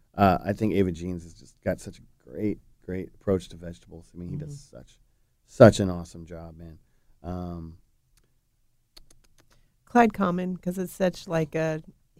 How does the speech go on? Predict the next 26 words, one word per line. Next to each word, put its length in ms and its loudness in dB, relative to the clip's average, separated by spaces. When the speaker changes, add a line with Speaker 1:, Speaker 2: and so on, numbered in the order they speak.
Speaker 2:
hip, 340 6
cool, 760 2
you 100 0
Speaker 1:
So 60 6
Speaker 2:
know, 160 2
Speaker 1:
fun. 120 -6
Speaker 2:
in 100 8
the 60 8
middle 280 6
of 120 2
downtown. 540 0
If 120 -6
you're 80 -8
gonna 160 -2
walk 240 -4
downtown, 500 -8
stop 320 -6
and 100 -10
go 100 -8
have 180 -10
a 60 -10
drink. 320 -8
Their 80 -14
cocktails 580 -10
are 80 -12
great. 460 -6